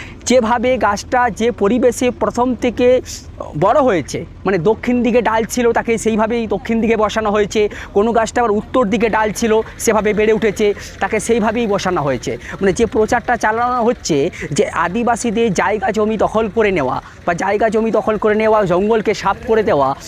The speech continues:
মানে সেই তথ্যের ভিত্তিতে যখন আমরা এই দেউচা পাচামিতে এসেছি, সেই ঘটনাগুলি জানার জন্য, সেই তথ্যগুলো সা-, আপনাদের সামনে তুলে ধরার জন্য এখানে এক নতুন ছবি আপনাদের সামনে তুলে ধরছি। এই কয়েকদিন আগেই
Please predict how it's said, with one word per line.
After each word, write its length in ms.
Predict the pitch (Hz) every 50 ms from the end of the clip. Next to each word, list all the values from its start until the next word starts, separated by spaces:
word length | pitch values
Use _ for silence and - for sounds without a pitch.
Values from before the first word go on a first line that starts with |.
| - - - - - - - -
মানে 300 | 185 185 196 196 - 170
সেই 360 | - - 220 208 240 247 233 -
তথ্যের 420 | 339 381 - - - 233 226 220 196
ভিত্তিতে 500 | 180 208 - - - 247 226 - 233 214
যখন 240 | 220 208 214 214
আমরা 220 | 202 196 196 214 208
এই 60 | 214
দেউচা 340 | 185 190 196 202 202 - 220
পাচামিতে 440 | 196 214 196 - 214 196 208 - 202
এসেছি, 460 | 190 165 - 220 - - 165 151 143 139 - - - -
সেই 220 | - - 214 202 226 208 214 247 - - - - 156 131
ঘটনাগুলি 520 | 151 180 165 220 214 214 208 214 208 196
জানার 340 | - - 165 175 214 233 226 -
জন্য, 280 | - 220 202 185 170 165
সেই 160 | - 196 185
তথ্যগুলো 540 | - 196 196 - - 220 196 220 220 214 208
সা-, 220 | - 202 170 -
আপনাদের 300 | 165 170 175 208 240 208
সামনে 240 | - 208 208 220 214
তুলে 240 | - - 208 240 254
ধরার 260 | 226 220 220 214 190 -
জন্য 340 | - 185 160 147 135 131 - - - - - -
এখানে 320 | 175 175 - 220 220 226
এক 200 | 214 220 220 170 -
নতুন 460 | 175 175 185 185 - 220 214 208 196
ছবি 320 | - - 180 170 214 226
আপনাদের 240 | 220 190 190 175 180
সামনে 220 | 170 185 175 180 165
তুলে 220 | - 147 139 131
ধরছি। 300 | 127 120 87 - - - 92 - - - - -
এই 140 | - 92 214 -
কয়েকদিন 520 | - 214 220 247 254 196 190 185 254 247 240 247 240 202 -
আগেই 420 | - 190 202 202 247 220 196 190